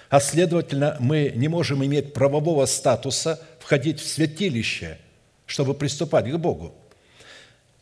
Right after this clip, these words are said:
Напомню, святость – это состояние нашего сердца, которое обнаруживает себя в правовых словах молитвы, за которыми следуют поступки, обладающие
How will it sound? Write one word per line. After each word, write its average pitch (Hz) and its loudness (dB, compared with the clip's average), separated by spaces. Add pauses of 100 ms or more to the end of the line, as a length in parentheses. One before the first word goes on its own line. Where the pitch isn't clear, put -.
(120)
Напомню, 180 4
святость – 202 2
это 160 0
состояние 156 2
нашего 143 2
сердца, 120 -2
которое 156 2
обнаруживает 147 0
себя 151 2
в 151 -6
правовых 139 2
словах 156 0
молитвы, 156 -2 (560)
за 131 2
которыми 156 2
следуют 117 0
поступки, 170 0
обладающие 135 0